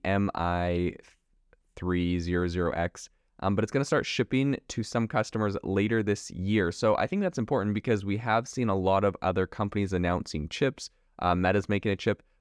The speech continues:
but Meta says their chip won't be ready till twenty twenty-five. So I think, um, obviously when you have a company like A M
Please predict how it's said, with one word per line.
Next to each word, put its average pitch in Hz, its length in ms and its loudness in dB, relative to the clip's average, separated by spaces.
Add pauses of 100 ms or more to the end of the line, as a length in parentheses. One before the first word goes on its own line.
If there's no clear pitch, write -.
but 82 100 2
Meta 113 280 4
says 95 280 0
their 92 140 0
chip - 260 -2
won't 95 400 0
be 95 140 0
ready 92 320 2
till 92 260 0
twenty 92 480 -2
twenty-five. 82 600 0
So - 100 -2
I 90 80 4
think, 127 300 -2 (300)
um, 95 260 2
obviously 101 480 2
when 98 120 0
you 98 100 0
have 92 140 2
a 90 40 -6
company 95 340 -2
like 92 280 2
A 95 120 0
M 90 160 0